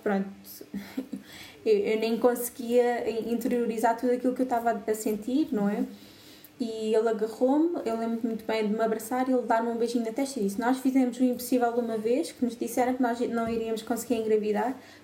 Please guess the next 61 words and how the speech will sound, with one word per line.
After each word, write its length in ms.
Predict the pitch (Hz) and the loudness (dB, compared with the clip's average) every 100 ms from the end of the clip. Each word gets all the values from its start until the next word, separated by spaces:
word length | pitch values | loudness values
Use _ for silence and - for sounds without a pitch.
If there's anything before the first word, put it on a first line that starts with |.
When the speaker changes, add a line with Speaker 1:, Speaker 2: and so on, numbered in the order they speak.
| - | -6
Speaker 1:
por 60 | |
isso 120 | 233 | -4
vamos 220 | - 240 262 | -2 0 2
fazer 240 | 262 269 | 2 4
uma 160 | 269 269 | 4 4
segunda, 460 | 262 - 202 196 | 0 -2 0 2
não 140 | 202 208 | 0 0
te 80 | - | -2
preocupes." 640 | 220 214 - 202 - - - | -2 0 -2 -2 -4 -14 -8
Speaker 2:
Hum. 300 | 214 208 208 208 | -4 -2 -4 -2
Speaker 1:
E 140 | 247 262 | 2 2
aquilo 240 | - 302 | 4 2
naquele 240 | 294 311 | 2 2
momento 280 | 294 269 285 | 4 4 2
depois 260 | 277 285 277 | 0 -2 0
tranquilizou-me 720 | 277 269 285 277 269 277 269 | 2 2 2 2 2 4 4
ali 140 | 262 | 4
um 80 | 262 | 2
bocadinho 420 | 262 277 262 254 | 2 0 2 2
o 20 | 262 | 2
coração, 460 | 262 262 - 202 | 0 0 0 0
mas 180 | 196 208 | 2 2
ao 100 | 220 | 0
mesmo 320 | 240 254 262 262 | 2 4 4 4
tempo 280 | 330 339 - - - - - - - - - - | -2 -4 -10 -20 -20 -20 -20 -20 -20 -20 -20 0
eu 80 | 262 | 0
sabia 340 | 277 262 277 | 2 0 0
que 60 | 262 | 4
tinha 140 | 262 | 4
que 60 | 262 | 4
voltar 240 | 247 254 | 2 2
lá 160 | 233 233 | 2 0
para 160 | 233 254 | -2 -6
cima 400 | - 233 240 233 | -4 -2 0 -2
e 40 | |
sabia 340 | - 208 226 | 0 0 0
que 120 | 226 240 | -2 -2
tinha 140 | 226 | -2
que 160 | - 226 | -6 -4
ainda 340 | 226 220 214 | 0 0 0
passar 340 | 208 233 247 | -2 -2 -2
por 140 | - 240 | 0 0
muita 300 | 240 233 240 | 2 0 0
coisa 300 | 254 247 240 | 2 2 2
que 80 | 254 | -2
não 100 | 240 | 0
sabia 480 | - 240 247 247 | 2 2 2 2
sequer 340 | 233 240 233 226 | 0 -2 -2 -2
o 60 | |
que 120 | - 233 | -2 -4
é 40 | |
que 140 | - | -2
era. 160 | 220 214 | -4 0
Speaker 2:
Enfrentar 500 | 226 208 - 214 214 196 | 0 0 2 2 4 2
Speaker 1:
Uma 80 | |
Speaker 2:
o 20 | 196 | 4
Speaker 1:
incógnita, 220 | 233 226 240 233 | 2 2 2 0
Speaker 2:
processo, 160 | - 220 | 0 -2
Speaker 1:
não 80 | 214 | -2
é? 40 | 214 | -2
Speaker 2:
sim. 200 | 226 170 | -4 -8